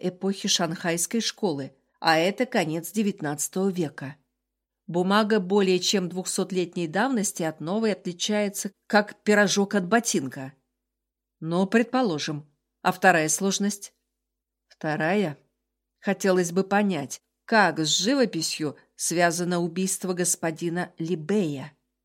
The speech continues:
Кстати, что говорят эксперты о причинах смерти?" "Обещали отчёт к вечеру, и это может многое прояснить".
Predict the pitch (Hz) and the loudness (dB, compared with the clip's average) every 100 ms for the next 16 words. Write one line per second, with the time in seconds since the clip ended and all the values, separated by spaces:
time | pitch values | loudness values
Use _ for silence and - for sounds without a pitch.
0 | _ _ _ _ - - 196 190 190 185 | _ _ _ _ -12 -4 0 0 2 -2
1 | 185 _ - - - 233 180 156 147 151 | -2 _ -10 -4 0 2 4 2 0 -2
2 | 160 - - 185 180 202 - 196 190 185 | -6 -6 -2 -2 0 -4 -4 -6 -4 -2
3 | - 247 160 - - 151 - - 139 127 | 2 2 0 -4 -6 -6 -6 -8 -10 -10
4 | _ _ _ _ _ _ _ _ _ - | _ _ _ _ _ _ _ _ _ -4
5 | 170 170 - 180 170 180 202 196 - 180 | -2 2 4 4 4 2 0 -4 -2 -2
6 | 143 160 147 - _ _ _ 175 170 185 | -2 -4 -8 -12 _ _ _ 0 2 2
7 | 220 208 196 190 160 151 156 170 190 208 | 2 2 2 0 -2 -2 0 2 2 4
8 | 214 214 - 175 131 - | 4 2 2 0 0 -12